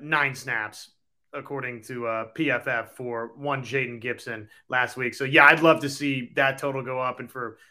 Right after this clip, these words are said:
a bunch of the skill guys to go up. And kind of, like, just building off what you just said, that's,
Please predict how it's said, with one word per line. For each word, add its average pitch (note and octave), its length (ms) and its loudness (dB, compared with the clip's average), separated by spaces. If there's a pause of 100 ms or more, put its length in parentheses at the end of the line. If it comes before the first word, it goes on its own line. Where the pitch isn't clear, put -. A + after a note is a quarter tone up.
(140)
a C3+ 80 -6
bunch D3+ 240 0
of C3+ 80 -10
the B2 60 -12
skill C3+ 300 -4
guys A#2 500 0 (180)
to C#3 80 -10
go C3+ 180 2
up. C3 160 2
And C#3+ 220 -2 (260)
kind B3 160 4
of, A#3+ 220 2
like, F3 440 2
just F3+ 220 -4
building G#3+ 220 8
off G3+ 200 4
what F#3+ 360 -2
you D#3+ 160 -6
just E3+ 300 -2
said, G3+ 360 0 (800)
that's, - 420 -4